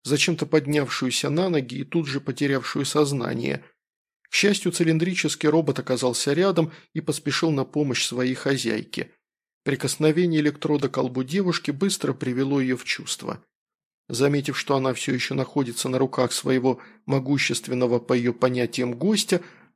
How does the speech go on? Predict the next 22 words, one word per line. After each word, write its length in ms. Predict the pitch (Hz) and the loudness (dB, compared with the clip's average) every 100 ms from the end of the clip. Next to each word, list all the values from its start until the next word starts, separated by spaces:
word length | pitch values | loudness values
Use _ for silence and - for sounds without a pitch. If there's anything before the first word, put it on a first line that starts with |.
| _ - | _ 0
Алаира 480 | 139 165 220 202 | 4 4 4 4
опять 340 | 170 160 175 - | 4 4 2 2
едва 280 | 151 139 143 | 2 2 2
не 100 | 139 | 0
отключилась. 840 | 135 147 139 - - - - - _ _ _ _ _ | -2 -4 -2 -2 -2 -4 -6 -10 _ _ _ _ _
Сергей 400 | - 147 139 185 | -2 0 2 0
поспешил 560 | 190 131 - 143 170 151 | -2 -4 -2 0 0 2
уложить 460 | 127 127 123 117 | 2 2 0 -2
её 100 | 123 | -2
на 140 | 123 127 | 2 2
ложе, 440 | 135 196 180 147 - - - | 4 4 4 0 -2 -12 -4
ошеломлённый 720 | 120 135 131 131 151 147 131 | -2 0 0 2 4 2 0
такой 340 | - - 135 | -4 -2 0
реакцией. 680 | 131 120 90 - - - - _ _ _ _ _ _ _ _ _ | 2 0 -2 -6 -6 -8 -12 _ _ _ _ _ _ _ _ _
«Что 320 | - - 151 156 | -8 -2 2 2
с 120 | - | 2
ней 140 | 127 | -4
такое?» 640 | 117 135 - 127 110 98 - _ | 2 2 4 2 2 -2 -10 _
спросил 500 | - - 117 - 131 | -4 0 2 2 2
он 140 | 123 123 | 2 4
у 80 | |
робота. 500 | 117 107 - - - | 4 2 -2 -6 -10